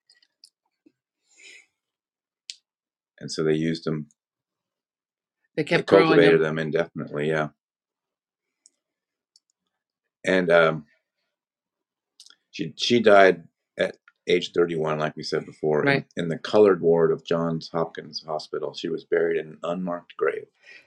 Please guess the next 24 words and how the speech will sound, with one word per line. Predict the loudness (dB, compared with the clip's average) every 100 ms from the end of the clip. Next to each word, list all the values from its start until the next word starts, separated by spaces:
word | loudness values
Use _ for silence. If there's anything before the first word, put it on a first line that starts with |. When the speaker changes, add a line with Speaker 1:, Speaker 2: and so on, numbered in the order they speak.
| _ -8
Speaker 2:
Did | -6
you |
see | -2 -2
the |
picture | -2 -8 -8
of | -8
her? |
She's | -10 -12
quite | -8 -8 -8
beautiful. | -10 -10 -12 -14 -16 _ _ _ _ _ _
Speaker 1:
No, | -6
I | -6
don't | -8 -10
think | -12
I | -12
have | -12
a | -12
picture | -14 -12 -10
of | -10
her. | -14 _ _ _ _ _ _ _ _ _ _ _ _ _ _ _ _ _ _ _ _ _ _ _ _ -10
Oh, | -6
look | -4
at | -6 -6
that. | -8